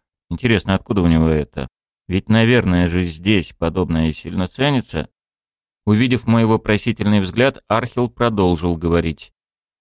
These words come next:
«Это осталось мне от отца. Единственное, что осталось. Но если стражники увидят, а они рано или поздно найдут это, то все равно заберут. За долги.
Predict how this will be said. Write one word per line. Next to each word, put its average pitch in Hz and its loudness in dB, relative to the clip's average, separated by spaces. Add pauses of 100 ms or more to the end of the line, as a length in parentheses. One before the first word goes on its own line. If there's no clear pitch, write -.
(240)
«Это 127 0
осталось 120 -2
мне 117 4
от 107 -6
отца. 90 -6 (540)
Единственное, 104 0
что - -8
осталось. 76 -8 (360)
Но 113 4
если 120 0
стражники 127 -2
увидят, 131 -2 (280)
а 92 2
они 95 4
рано 90 2
или 85 2
поздно 87 -4
найдут 104 0
это, 113 -6 (240)
то 143 0
все - -4
равно 139 2
заберут. 87 -4 (340)
За 107 0
долги. 87 -2